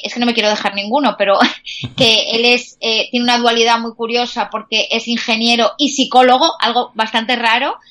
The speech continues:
Eh, él es el profesor de herramientas, él conoce y, y es el que, el, el,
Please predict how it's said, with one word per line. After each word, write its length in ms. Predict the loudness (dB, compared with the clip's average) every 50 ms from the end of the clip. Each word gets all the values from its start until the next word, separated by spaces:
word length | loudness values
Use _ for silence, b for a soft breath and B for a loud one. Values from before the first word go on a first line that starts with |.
| b b b b b
Eh, 260 | -6 -6 -4 -4 -6 -6
él 80 | -6 -8
es 100 | -6 -8
el 100 | -8 -12
profesor 500 | -8 -8 -8 -6 -6 -6 -4 -4 -4 -2
de 280 | 0 2 4 4 4 4
herramientas, 800 | 2 0 0 0 -2 0 -2 -2 -2 0 0 -2 -2 -2 -4 -10 B B B B B _
él 100 | -8 -4
conoce 520 | -2 0 0 0 0 2 2 2 2 2 -2
y, 140 | -8 -8 -8 -6 -4
y 80 | -6 -6
es 100 | -4 -6
el 120 | -10 -6
que, 160 | 0 2 2 2 2 0
el, 160 | -4 -6 -4 -6
el, 140 | -6 -4